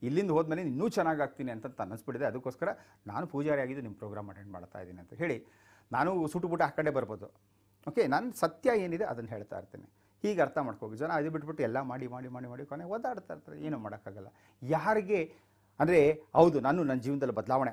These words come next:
ಆಗಬೇಕು ಅಂತ ಅನ್ಸುತ್ತೆ, ಅವ್ರು ಖಂಡಿತವಾಗ್ಲೂ ಬರ್ತಾರೆ, ಐನೂರೈವತ್ತು ರೂಪಾಯಿ ಕೊಟ್ಟು ಬರ್ತಾರೆ. ಇಲ್ದಿರೋ ನಾನೇನೂ ಮಾಡೋಕ್ಕಾಗಲ್ಲ.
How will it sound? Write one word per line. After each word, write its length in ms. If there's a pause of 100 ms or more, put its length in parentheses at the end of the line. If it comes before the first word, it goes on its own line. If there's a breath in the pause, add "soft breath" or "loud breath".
ಆಗಬೇಕು 420
ಅಂತ 160
ಅನ್ಸುತ್ತೆ, 420
ಅವ್ರು 140
ಖಂಡಿತವಾಗ್ಲೂ 460
ಬರ್ತಾರೆ, 440
ಐನೂರೈವತ್ತು 320
ರೂಪಾಯಿ 160
ಕೊಟ್ಟು 200
ಬರ್ತಾರೆ. 340
ಇಲ್ದಿರೋ 420 (340)
ನಾನೇನೂ 320
ಮಾಡೋಕ್ಕಾಗಲ್ಲ. 540